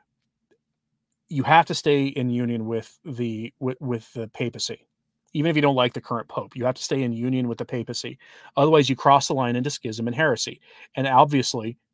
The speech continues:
that's what the German bishops have done here. They have threatened to go into schism over this. And they use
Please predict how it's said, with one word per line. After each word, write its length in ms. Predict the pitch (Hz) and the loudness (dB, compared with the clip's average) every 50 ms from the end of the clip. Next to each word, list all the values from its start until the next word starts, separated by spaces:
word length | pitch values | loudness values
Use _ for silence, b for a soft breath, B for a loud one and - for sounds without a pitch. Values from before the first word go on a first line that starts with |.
| _ _ | _ _
that's 200 | - 123 117 - | -4 -4 -2 -2
what 100 | - 113 | -4 -6
the 60 | 131 | -6
German 240 | 113 123 117 110 107 | -4 -4 -4 -4 -4
bishops 260 | 107 110 - - - | -6 -8 -8 -10 -12
have 140 | - 110 110 | -14 -14 -8
done 200 | - 131 123 117 | -4 -4 -2 -2
here. 240 | 113 - 107 110 - b b b b b b | -4 -6 -10 -16 -18 b b b b b b
They 80 | 143 | 4
have 140 | 147 147 - | 4 4 4
threatened 320 | - 151 156 160 165 156 135 | 4 4 4 4 4 0 -4
to 40 | 135 | -2
go 160 | 131 117 110 | -2 -2 -2
into 100 | 117 123 | -2 -6
schism 360 | - - 180 175 175 175 151 | -6 -4 -4 -2 -2 0 0
over 200 | 127 117 110 107 | 0 0 0 -2
this. 300 | 101 - - - - - _ _ _ _ _ _ _ _ _ _ _ _ _ _ _ _ _ _ _ _ _ _ _ - | -8 -8 -8 -8 -10 -10 _ _ _ _ _ _ _ _ _ _ _ _ _ _ _ _ _ _ _ _ _ _ _ -6
And 160 | - 131 127 127 | -2 0 0 2
they 80 | 127 | 2
use 580 | 123 131 143 160 156 147 139 143 143 - - | 2 4 4 4 6 4 4 2 0 -2 -6